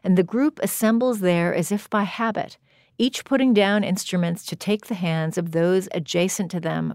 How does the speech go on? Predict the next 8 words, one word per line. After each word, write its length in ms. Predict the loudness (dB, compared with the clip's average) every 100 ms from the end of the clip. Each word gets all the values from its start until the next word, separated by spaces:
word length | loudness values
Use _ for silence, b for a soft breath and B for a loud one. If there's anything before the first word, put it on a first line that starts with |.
| -4
before 400 | -6 -2 -2 -2
they 160 | -4
sit. 420 | -4 -6 -8 -10 -20 _ _ _ _ _ _ _ _ 4
Emboldened 760 | 6 6 4 4 0 -2 -2
by 120 | 0
his 180 | 2 2
earlier 500 | 2 4 6 6 4
success, 760 | 2 -4 -4 0 0 0 -6 -12